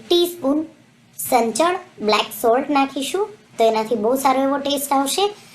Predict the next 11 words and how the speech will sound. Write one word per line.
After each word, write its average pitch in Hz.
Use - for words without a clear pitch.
લાસ્ટમાં 320
આપણે 285
મીઠું 262
બેલેન્સ 226
કરીશું, 247
એટલે 233
અત્યારે 220
મેં 302
એટલું 208
નાખ્યું 202
છે. 381